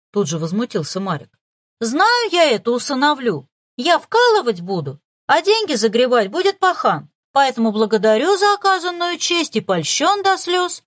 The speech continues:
но ничьим сыном я больше не буду. В общем, или вы берёте меня в штат,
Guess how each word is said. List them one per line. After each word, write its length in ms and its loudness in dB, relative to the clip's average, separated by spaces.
но 140 0
ничьим 480 -2
сыном 340 0
я 180 2
больше 320 -2
не 120 -2
буду. 320 -6
В 120 -4
общем, 320 -2
или 120 0
вы 120 -2
берёте 380 -6
меня 260 0
в 40 -6
штат, 420 -2